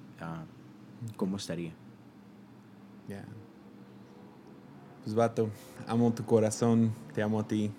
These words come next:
Speaker 1: Gracias.
Speaker 2: Amo tu familia, a pesar de que todavía no nos conocemos en persona.
Speaker 1: Ay, no, <laughs> lo sé.
Speaker 2: <laughs> Pero los queremos mucho, es-, hemos estado orando mucho por ustedes en este tiempo y
Speaker 1: Gracias.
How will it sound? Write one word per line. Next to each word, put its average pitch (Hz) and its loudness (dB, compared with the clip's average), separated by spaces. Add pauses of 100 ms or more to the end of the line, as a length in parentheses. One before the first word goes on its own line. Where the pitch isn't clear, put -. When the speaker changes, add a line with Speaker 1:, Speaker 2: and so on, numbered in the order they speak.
(380)
Speaker 1:
Gracias. 87 -10
Speaker 2:
Amo 104 -2
tu 107 -4
familia, 104 0
a 110 -2
pesar 120 4
de 147 -4
que 120 -4
todavía 107 2
no 127 -2
nos 123 -2
conocemos 110 0
en 110 0
persona. 104 -2
Speaker 1:
Ay, 127 2 (540)
no, 165 4
<laughs> 131 -2
lo 135 -2
sé. - -6 (240)
Speaker 2:
<laughs> - -4 (840)
Pero 101 2 (400)
los - -6
queremos 110 2
mucho, 104 0
es-, - -4
hemos 107 2
estado 104 4
orando 101 2
mucho 101 -4
por 92 -6
ustedes 95 -4
en 92 -4
este - -10
tiempo 104 -2
y 101 -4
Speaker 1:
Gracias. - -8